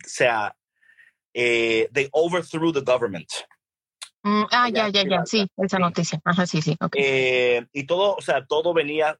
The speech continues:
Speaker 1: sea, ya venía sucediendo. Lo que estamos pasando en nuestra sociedad ahora mismo, en nuestra cultura, con todo lo que está sucediendo,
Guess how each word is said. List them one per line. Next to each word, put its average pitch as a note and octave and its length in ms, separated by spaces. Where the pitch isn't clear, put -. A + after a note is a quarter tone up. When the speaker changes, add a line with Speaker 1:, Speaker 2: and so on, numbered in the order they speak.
Speaker 1:
sea, - 180
ya B2+ 140
venía D3+ 320
sucediendo. B2 880
Lo D3 200
que - 80
estamos D#3+ 320
pasando F3 360
en F#3 60
nuestra F3 220
sociedad C3+ 460
ahora C#3 160
mismo, C3 240
en B2+ 80
nuestra B2+ 120
cultura, A2 640
con G#2 160
todo B2+ 160
lo D3+ 80
que C#3 60
está C#3 100
sucediendo, C3 680